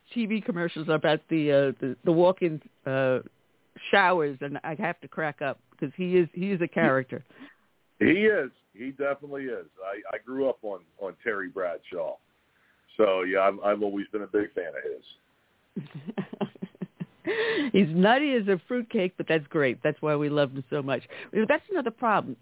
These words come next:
Speaker 1: political correctness in our sports. And, you know,
Speaker 2: Oh,
Speaker 1: N F L
Speaker 2: yeah.
Speaker 1: is no place for politics. You know, people would come, and it doesn't matter what side of a political spectrum you are, you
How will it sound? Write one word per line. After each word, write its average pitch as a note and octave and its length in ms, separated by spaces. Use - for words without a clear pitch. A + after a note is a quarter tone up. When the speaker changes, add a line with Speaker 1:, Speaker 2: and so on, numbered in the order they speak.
Speaker 1:
political C#4 460
correctness E3 720
in F3 200
our C#3+ 220
sports. - 360
And, D#3 560
you F3+ 220
know, D3+ 200
Speaker 2:
Oh, G#3 160
Speaker 1:
N B3+ 160
F C4+ 220
L D#3+ 360
Speaker 2:
yeah. D#3 280
Speaker 1:
is F3+ 180
no G#3+ 240
place E3 280
for E3 420
politics. G3+ 640
You A3+ 100
know, E3+ 160
people D4 320
would G#3+ 160
come, F3+ 260
and D#3+ 140
it G#3+ 40
doesn't A3+ 220
matter G3+ 180
what F#3 240
side F#3+ 140
of D#3+ 80
a D3+ 60
political F3+ 480
spectrum F3 360
you E3 120
are, D#3 80
you D3+ 140